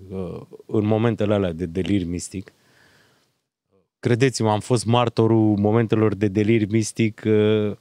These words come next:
și sunt asta în fiecare weekend în care mă duc eu pe acasă, pe la mine și văd, adică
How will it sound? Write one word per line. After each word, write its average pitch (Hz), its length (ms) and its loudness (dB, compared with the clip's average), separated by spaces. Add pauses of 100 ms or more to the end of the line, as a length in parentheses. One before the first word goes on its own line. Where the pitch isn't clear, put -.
(360)
și 127 220 -2
sunt 139 400 0
asta 131 260 2
în 123 80 0
fiecare 127 420 2
weekend 123 360 0
în 120 80 -4
care 120 180 -4
mă 123 160 -2
duc 123 200 -4
eu 85 280 -2
pe 95 80 -4
acasă, 95 360 -4
pe - 160 -8
la 87 100 -4
mine 87 220 -6
și 90 160 -8
văd, 82 340 -4
adică 80 560 -10